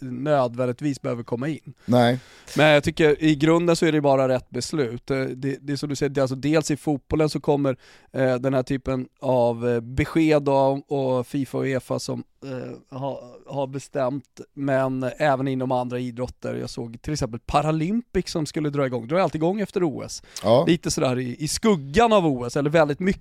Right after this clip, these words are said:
Speaker 1: i skuggan av O S.
Speaker 2: Han är inte lika
Speaker 1: Eh, fram
Speaker 2: uppstressad
Speaker 1: till
Speaker 2: över Paralympics, John Witt, som, eh, över O S.
Speaker 1: Ja, det kan jag tänka mig. Det är inte riktigt samma bevakning. Men då skulle ju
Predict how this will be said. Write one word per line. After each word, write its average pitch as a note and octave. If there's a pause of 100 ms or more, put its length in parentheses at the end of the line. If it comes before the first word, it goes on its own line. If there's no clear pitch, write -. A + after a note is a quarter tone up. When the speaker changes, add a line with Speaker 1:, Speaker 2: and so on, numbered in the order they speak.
(120)
Speaker 1:
i A3+
skuggan C#3+
av A#2
O A#2
S. -
Speaker 2:
Han A#2+
är B2+
inte -
lika D3
Speaker 1:
Eh, C#3
fram C3+
Speaker 2:
uppstressad B2
Speaker 1:
till A2+
Speaker 2:
över A2
Paralympics, A2
John F#2
Witt, E2+ (200)
som, F2
eh, E2
över E2
O F2+
S. - (420)
Speaker 1:
Ja, D#3+
det D3+
kan F3
jag D3+
tänka D3+
mig. A#2
Det B2
är C#3
inte C#3
riktigt C#3+
samma A#2
bevakning. A#2+
Men C3
då F#3+
skulle F#3+
ju C#3